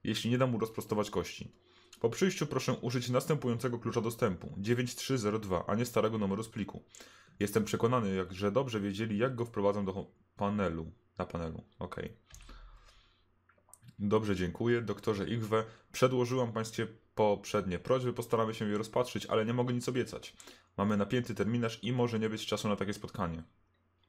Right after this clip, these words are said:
Chyba jednak się nie spotkali, skoro te maile są nieodczytane, nie? Tak, pojawił się Igwe,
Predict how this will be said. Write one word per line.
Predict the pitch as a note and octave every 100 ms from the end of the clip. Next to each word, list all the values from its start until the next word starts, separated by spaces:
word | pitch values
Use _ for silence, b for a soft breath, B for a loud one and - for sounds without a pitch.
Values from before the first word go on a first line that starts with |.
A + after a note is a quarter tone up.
| -
Chyba | F#2+ F#2+ F#2
jednak | F#2+ G2
się | -
nie | G2+
spotkali, | - G2 A2+ G2
skoro | - F#2 F2 B B B B -
te | G2
maile | G2 F#2+
są | G2
nieodczytane, | F#2 - F#2+ F#2+ F2+
nie? | F#2 G#2+ A#2 - - - - - - - _ _ _ _ _ - _ _ - - - _
Tak, | G#2 G2
pojawił | - A#2 A#2+
się | A#2
Igwe, | G2 A2+ A#2 B2